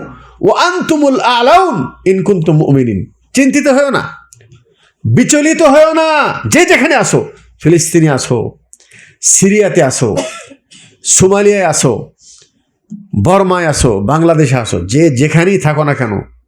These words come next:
তুমি যেহেতু এই পৃথিবীর স্রষ্টার প্রতি ঈমান এনেছো, বিজয় তোমার হাতে আসবে। বিজয় কি তোমার হাতে আসবে? কিন্তু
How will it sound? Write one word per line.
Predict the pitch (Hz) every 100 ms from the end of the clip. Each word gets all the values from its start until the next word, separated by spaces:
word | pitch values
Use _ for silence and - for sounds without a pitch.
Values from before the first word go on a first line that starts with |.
| _ _ _ _ _ _ _ _ _
তুমি | 240 269 311
যেহেতু | 294 302 285 285
এই | 240 214 156
পৃথিবীর | 233 254 226
স্রষ্টার | 180 240 - - 226
প্রতি | 190 185 180
ঈমান | 170 175 160
এনেছো, | 160 185 - 143 - _ _ _ - - - 101
বিজয় | 190 175 247
তোমার | - 202 202
হাতে | 165 175
আসবে। | 110 82 - - _ _ _ - 120
বিজয় | 175 208 262
কি | 262 233
তোমার | 196 226
হাতে | 214 202
আসবে? | 175 143 107
কিন্তু | 104 151 147